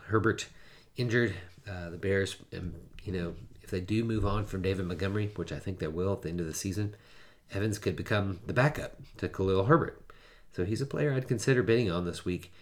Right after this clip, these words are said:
in very deep leagues, just so I could, you know, keep him rostered throughout the offseason and see what happens,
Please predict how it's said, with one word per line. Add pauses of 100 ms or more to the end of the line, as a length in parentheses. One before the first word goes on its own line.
(220)
in
very
deep
leagues,
just
so
I
could,
you
know,
keep
him
rostered
throughout
the
offseason
and
see
what
happens,